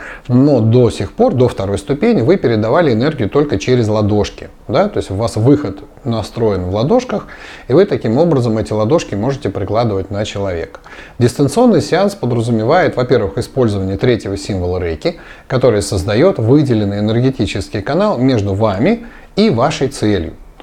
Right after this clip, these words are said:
Что может быть вашей целью? Вашей целью могут быть, ну, естественно, пациенты, люди, да? То есть бегать теперь за людьми,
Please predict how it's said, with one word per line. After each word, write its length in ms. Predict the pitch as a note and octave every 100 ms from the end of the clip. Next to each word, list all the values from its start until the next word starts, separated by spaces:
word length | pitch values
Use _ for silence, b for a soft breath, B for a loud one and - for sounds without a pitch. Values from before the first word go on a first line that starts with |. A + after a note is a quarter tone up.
| B B -
Что 280 | - - A#3
может 280 | G3+ F#3 F3+
быть 160 | B2 A2+
вашей 340 | B2+ C#3+ D3
целью? 400 | - A2+ F2 D#2+
Вашей 360 | A2 F#3 G#3 D#3
целью 380 | - D3+ C3+
могут 340 | A2 D3+ F#3 A2
быть, 260 | A2+ D3+
ну, 220 | - D#3 D#3 -
естественно, 500 | G#2 D3 D3 A#2+ G#2+
пациенты, 560 | A#2 - A2+ F#2 D#2+
люди, 420 | G2 A2 G2 D2+ - -
да? 280 | A#2 F#3+ G3+ -
То 60 |
есть 180 | A2 -
бегать 400 | G#2 D3 A2+ G2
теперь 320 | A2 A2+ G#2
за 240 | F#2+ A2 G2+
людьми, 420 | G#2+ A2+ G#3+